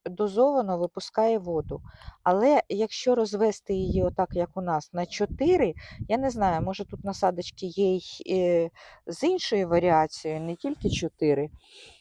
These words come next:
Але для мене це, е, мало тиску. Я прибираю оці прокладочки звідси,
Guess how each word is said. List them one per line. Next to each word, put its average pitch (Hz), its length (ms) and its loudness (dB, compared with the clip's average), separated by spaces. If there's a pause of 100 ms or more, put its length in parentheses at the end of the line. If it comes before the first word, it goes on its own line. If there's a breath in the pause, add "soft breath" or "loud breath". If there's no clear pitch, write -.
(120)
Але 220 440 4
для 226 220 4
мене 240 500 4 (140)
це, 277 440 2
е, 214 440 2
мало 208 320 4
тиску. - 480 -6 (360 loud breath)
Я 262 320 4
прибираю 214 960 2
оці 175 340 -4
прокладочки 160 960 -4 (120)
звідси, 277 720 -4